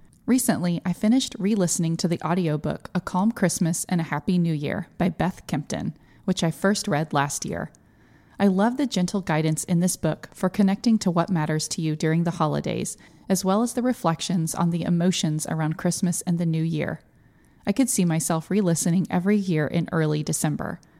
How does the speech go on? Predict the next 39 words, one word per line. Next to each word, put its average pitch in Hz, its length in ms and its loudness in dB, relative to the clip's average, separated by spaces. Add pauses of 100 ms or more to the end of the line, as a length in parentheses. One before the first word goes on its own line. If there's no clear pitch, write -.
(340)
And 180 140 2
for 185 120 0
library 180 460 2
users, 156 580 -2
the - 160 -2
audiobook 220 520 0
is 180 120 -2
available 170 480 0
on 165 140 0
Hoopla, - 560 0 (240)
which 185 220 0
means 170 220 2
there's 160 200 0
no 160 160 2
wait. - 400 -2 (1400)
I'm 226 140 8
inspired 190 420 2
to 185 100 -4
think 175 200 0
about 165 240 0
how 180 140 0
we 190 100 0
could 196 180 -2
simplify 170 540 0
some 175 240 0
of 185 100 0
our 156 80 2
holiday 175 460 2
to-dos 156 480 0
next - 280 -2
year 147 300 -4
in 196 140 0
order 214 240 2
to 226 160 0
find 160 340 0
more 170 160 0
calm 151 480 0
and 151 180 0
connection. - 540 -4